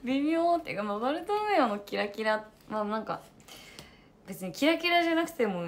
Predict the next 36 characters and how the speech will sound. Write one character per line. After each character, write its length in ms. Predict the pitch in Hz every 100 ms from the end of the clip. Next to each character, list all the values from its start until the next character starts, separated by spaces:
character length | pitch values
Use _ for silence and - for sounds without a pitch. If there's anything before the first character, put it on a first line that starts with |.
| 165 -
い 140 | 196
い 40 | 165
し、 500 | - 156 151 151 - -
ま 160 | 180 156
あ 20 |
ま 60 | 147
あ 20 |
ま 200 | - -
あ。 60 | - - - - - - - - - - - - _ - - - - - - - - - - - - -
ま 200 | 226 175
あ 40 |
ま 180 | 156 -
あ 60 | - -
ま 0 |
あ。 60 | - - - - - - - - - - - -
伊 140 | 175
蔵 180 | 151 151
さ 160 | 151 160
ん。 300 | 151 143 147 - - - - - - - - - - - - - -
じ 80 |
ゃ 220 | 320 320 311
ん！ 100 | 311 - - -
お！ 60 | 381 427 - - - - _ - - _ _ -
ヤ 140 | 294
マ 220 | 302 294
ト 220 | 302 233 202
だ。 260 | 170 147 - - _ - - - - - - - -
こ 160 | 269
れ 80 | 302
持 140 | 320 330
っ 20 |
て 160 | - 190
な 160 | 196
い 60 | 208
か 140 | 175
も。 180 | 160 156